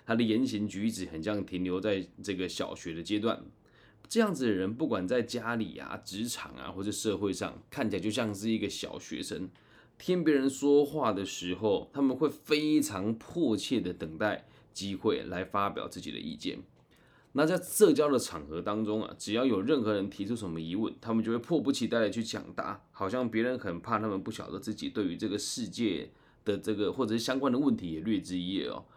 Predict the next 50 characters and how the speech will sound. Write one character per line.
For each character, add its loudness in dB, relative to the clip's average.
不 -2
管 0
做 2
什 -2
么 -4
事， -4
都 2
好 -2
像 -2
在 0
等 -4
着 -4
学 -4
校 4
颁 0
奖 -6
给 -8
他。 -10
这 -2
种 2
人 0
的 0
问 2
题 -8
哦， -4
就 -4
出 -4
现 -4
在 -2
他 -4
们 2
只 -4
有 4
处 -8
在 0
某 2
种 -2
特 -2
定 0
的 0
生 -4
活 -4
状 -4
态 -6
才 -8
会 -4
有 0
安 -6
全 -10
感。 -8